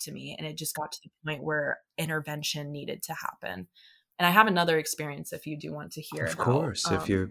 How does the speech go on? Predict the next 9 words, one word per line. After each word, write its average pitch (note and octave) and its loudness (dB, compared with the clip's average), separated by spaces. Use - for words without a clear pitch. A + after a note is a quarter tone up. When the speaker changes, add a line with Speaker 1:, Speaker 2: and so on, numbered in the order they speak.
Speaker 2:
you A2 -2
know, G2+ -2
you F#2+ 2
feel G2+ 2
comfortable G2+ 2
telling G#2+ 6
it. D#2+ -2
Speaker 1:
Yeah. G#3 -2
So F3+ 6